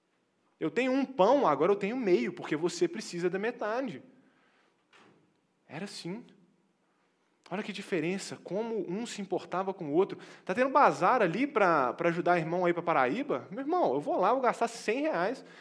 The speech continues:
Então, o pessoal tá indo lá, "Eu não quero roupa não, não, mas eu vou ajudar."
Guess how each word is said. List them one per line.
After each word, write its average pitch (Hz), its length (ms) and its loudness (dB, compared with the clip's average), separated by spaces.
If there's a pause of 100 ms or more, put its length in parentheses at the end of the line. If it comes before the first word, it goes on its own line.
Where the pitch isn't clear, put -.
Então, 262 200 2
o 311 40 -2
pessoal 262 260 0
tá 285 100 2
indo 247 140 4
lá, 269 300 2 (180)
"Eu 285 100 -2
não 339 80 0
quero 381 180 0
roupa 320 260 4
não, 262 160 6
não, 269 140 4
mas 151 120 -4
eu 139 80 -2
vou 143 140 2
ajudar." 226 420 2